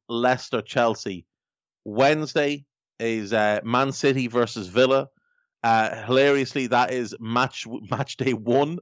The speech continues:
of thirty-eight, 'cause that's the game that was cancelled or postponed at the start of the season. Uh, also on Wednesday, we have,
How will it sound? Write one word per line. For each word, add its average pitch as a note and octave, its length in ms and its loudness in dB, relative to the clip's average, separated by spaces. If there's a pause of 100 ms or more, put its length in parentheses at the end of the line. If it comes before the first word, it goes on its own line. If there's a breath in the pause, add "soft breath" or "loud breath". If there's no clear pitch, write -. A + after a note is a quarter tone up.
of A#2 140 -4
thirty-eight, C3 540 0
'cause G#2 120 -14
that's A2+ 200 -2
the A2+ 80 -10
game A2 220 -2
that A2 80 -8
was G2+ 100 -12
cancelled A#2 480 -4 (520 soft breath)
or A2+ 180 4
postponed A#2+ 540 2
at G2 60 -10
the G2 60 -10
start G#2+ 280 2
of G2+ 40 -8
the F#2+ 80 -12
season. A#2 480 -6 (640)
Uh, A2+ 340 4
also D#3 400 2
on C3+ 80 -2
Wednesday, B2+ 500 0
we A#2+ 260 -6
have, A2 640 0